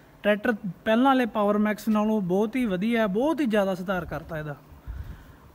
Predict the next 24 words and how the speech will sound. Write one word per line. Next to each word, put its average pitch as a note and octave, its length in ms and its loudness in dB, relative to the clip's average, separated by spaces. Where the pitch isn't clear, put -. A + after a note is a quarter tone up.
ਉਹ A#3+ 460 4
ਡੀਜ਼ਲ G3+ 340 2
ਵੀ C4 80 2
ਕਾਫੀ A#3 280 4
ਜ਼ਿਆਦਾ G3 260 4
ਲੈਂਦਾ G3 300 2
ਸੀ, G#3 80 0
ਪਰ G#3 160 -4
ਇਹ G#3+ 120 0
ਡੀਜ਼ਲ F#3+ 300 0
ਵੀ A3+ 80 -2
ਠੀਕ F#3 240 -6
ਲੈਂਦਾ, D#3 340 -4
ਕੰਮ G3+ 260 2
ਦੇ G#3+ 80 2
ਹਿਸਾਬ G3 300 0
ਨਾਲ F3 140 -4
ਡੀਜ਼ਲ D#3 240 -6
ਪੀਂਦਾ। C3 260 -10
ਬਹੁਤ G#3+ 220 2
ਸੁਧਾਰ F#3 300 -2
ਕਰਿਆ D3+ 260 -10
ਟਰੈਕਟਰ C#3+ 280 -10
'ਚ। C3 40 -14